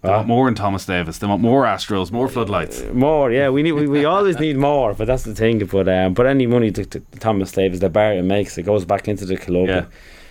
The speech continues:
Speaker 2: into getting the pitch done, and but that's the thing, you know, a club in Du-, nearly every club in Dublin has Astros and that. But when you're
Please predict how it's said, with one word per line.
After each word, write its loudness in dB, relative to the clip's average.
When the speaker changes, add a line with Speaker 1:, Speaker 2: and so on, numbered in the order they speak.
Speaker 2:
into -2
getting 0
the 0
pitch -2
done, 0
and -4
but 0
that's 2
the 0
thing, 0
you 2
know, 2
a -4
club 0
in 0
Du-, 0
nearly 2
every 0
club 0
in 0
Dublin 2
has -4
Astros -4
and -2
that. -6
But -8
when 0
you're 0